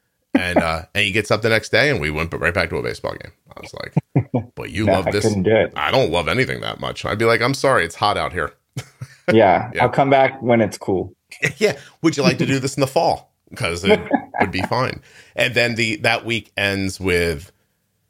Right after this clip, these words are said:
Speaker 1: the recruiter from North Carolina telling him he wasn't tall enough.
Speaker 2: Great.
Speaker 1: And it was heart-, uh, really heartbreaking.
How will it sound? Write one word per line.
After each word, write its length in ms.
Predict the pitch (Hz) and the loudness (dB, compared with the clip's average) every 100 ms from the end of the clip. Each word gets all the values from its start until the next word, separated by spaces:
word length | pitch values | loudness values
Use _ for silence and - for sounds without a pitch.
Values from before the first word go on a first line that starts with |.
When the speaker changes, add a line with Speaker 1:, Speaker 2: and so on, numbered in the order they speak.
| _ _ _ _ _ _ _ _ | _ _ _ _ _ _ _ _
Speaker 1:
the 160 | 90 90 | -2 -2
recruiter 600 | 85 - - 127 117 113 | -2 -4 -2 2 4 4
from 760 | - 107 92 87 85 76 76 - _ _ _ _ _ _ _ - | 2 2 4 2 0 -4 -8 -14 _ _ _ _ _ _ _ -10
North 360 | 90 104 104 | -2 0 0
Carolina 840 | - 104 98 87 85 80 69 50 - _ _ _ _ _ _ _ _ | 0 2 4 4 2 2 -2 -6 -10 _ _ _ _ _ _ _ _
telling 380 | - 107 95 92 | -8 0 0 2
him 260 | 87 85 82 | 0 -2 -4
he 140 | - | -6
wasn't 420 | 82 82 80 - | -2 0 -2 -8
tall 340 | - - 62 73 | -6 -2 -2 -4
enough. 400 | - - - - _ _ _ _ _ _ _ _ _ _ _ - | -10 -14 -16 -20 _ _ _ _ _ _ _ _ _ _ _ 0
Speaker 2:
Great. 260 | 92 71 - _ _ 87 | 0 0 -8 _ _ -2
Speaker 1:
And 220 | 82 80 - | 0 -2 -4
it 220 | 101 - | -4 -2
was 280 | 95 73 - | -4 -4 -4
heart-, 300 | 95 82 - | -2 -2 -2
uh, 140 | 71 53 - 95 | -6 -6 -10 -2
really 300 | 101 78 62 | 0 2 0
heartbreaking. 540 | 57 - - - - | -4 -4 -6 -8 -18